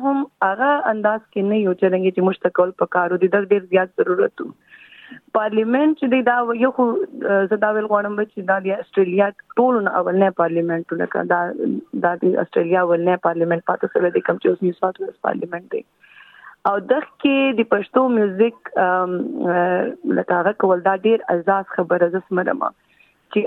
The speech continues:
اول ځل په استرالیا، آه، باندې چې دی، لکه تاسو وګورئ، څلوېښتو کالو نه، ایون کې، آه، ایټین هنډرډ هغه نه، تھرټی نه چې دی پښتانه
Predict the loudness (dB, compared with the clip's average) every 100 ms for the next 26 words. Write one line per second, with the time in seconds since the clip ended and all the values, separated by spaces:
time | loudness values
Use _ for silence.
0 | 0 0 -2 -2 -2 -2 -2 -4 -4 -2
1 | -2 2 2 2 0 -2 -4 -2 0 0
2 | -2 0 2 4 2 0 0 0 0 -2
3 | 0 0 0 -4 -4 0 2 2 2 0
4 | 0 0 0 2 2 2 2 2 0 0
5 | 2 2 2 0 2 2 0 -2 -2 -4
6 | _ _ 0 2 4 4 4 0 0 0
7 | 0 0 0 0 0 2 2 2 0 -6
8 | -20 -20 _ -4 -2 2 2 2 2 2
9 | 2 0 0